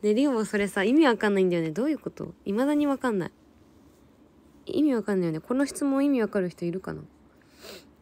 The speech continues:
夢が現実世界とじ-、じ-、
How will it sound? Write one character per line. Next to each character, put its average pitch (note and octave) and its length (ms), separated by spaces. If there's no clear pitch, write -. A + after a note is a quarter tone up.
夢 C#4+ 340
が A#3 100
現 A#3+ 340
実 D4+ 260
世 D4+ 140
界 G#3 240
と - 140
じ-、 E3+ 240
じ-、 - 120